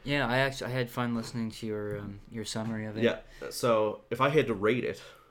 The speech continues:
Speaker 1: Oh, okay.
Speaker 2: Tom,
Speaker 1: We're doing that.
Speaker 2: I just made it up now.
Speaker 1: Okay.
Speaker 2: You don't have to rate yours. I'm rating
Speaker 1: No,
Speaker 2: mine.
Speaker 1: I mean, if you rate yours, maybe I'll rate
Speaker 2: Uh,
Speaker 1: mine.
Speaker 2: nine to ten-year-old Tom.
Speaker 1: Well,
Speaker 2: Um,
Speaker 1: out of what? What are you rating this out of?
Speaker 2: Out of ten.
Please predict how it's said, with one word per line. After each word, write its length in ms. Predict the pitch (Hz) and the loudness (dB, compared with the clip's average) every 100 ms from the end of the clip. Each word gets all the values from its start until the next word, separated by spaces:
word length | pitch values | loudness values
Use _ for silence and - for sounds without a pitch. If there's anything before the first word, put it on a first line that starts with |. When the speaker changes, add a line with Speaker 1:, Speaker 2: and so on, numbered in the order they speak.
| _ _ - - - - - | _ _ -20 -18 -20 -18 -8
Speaker 1:
Oh, 280 | 117 120 101 - - | -4 -4 -6 -12 -14
okay. 300 | 110 107 113 - - | -8 -8 -8 -14 -10
Speaker 2:
Tom, 420 | - 131 135 135 | 4 8 8 8
Speaker 1:
We're 40 | 110 | 4
doing 220 | 113 110 | 2 0
that. 200 | 113 113 107 101 - | -2 -4 -8 -6 6
Speaker 2:
I 120 | 135 | 6
just 200 | 120 117 | 6 6
made 160 | 120 | 6
it 80 | 110 | 8
up 120 | 107 | 4
now. 360 | 110 113 95 92 | 4 4 4 2
Speaker 1:
Okay. 240 | 113 120 | 0 4
Speaker 2:
You 40 | 147 | 10
don't 160 | 185 127 | 10 10
have 240 | 139 151 | 6 6
to 80 | - | 0
rate 200 | 101 95 | 0 4
yours. 300 | 110 104 90 | 6 6 4
I'm 160 | 113 107 | 2 2
rating 240 | 95 90 | 2 2
Speaker 1:
No, 100 | 127 | 2
Speaker 2:
mine. 60 | 156 | 2
Speaker 1:
I 60 | 135 | 2
mean, 180 | 127 123 | 2 0
if 140 | 117 | 0
you 40 | 127 | 0
rate 140 | 123 | 2
yours, 240 | 120 113 | 2 0
maybe 180 | 117 113 | -2 -2
I'll 80 | 113 | 2
rate 60 | 123 | 4
Speaker 2:
Uh, 320 | 123 123 117 117 | 6 8 6 4
Speaker 1:
mine. 80 | |
Speaker 2:
nine 280 | 123 135 156 | 6 8 8
to 60 | 143 | 4
ten-year-old 640 | - 143 143 147 135 127 | 4 4 4 4 4 2
Tom. 520 | 127 131 131 135 143 - - - | -2 0 2 0 -2 -10 -20 -10
Speaker 1:
Well, 160 | - 104 | 0 4
Speaker 2:
Um, 80 | |
Speaker 1:
out 120 | 147 139 | 6 6
of 120 | 127 | 4
what? 220 | 135 123 | 4 4
What 100 | 120 | 4
are 20 | 123 | 2
you 80 | |
rating 280 | 117 117 117 | 4 2 2
this 200 | 107 - | -4 -4
out 100 | 110 | -6
of? 120 | 107 - | -6 -2
Speaker 2:
Out 120 | 117 | 2
of 80 | 110 | 2
ten. 420 | - 104 95 101 | 2 0 0 0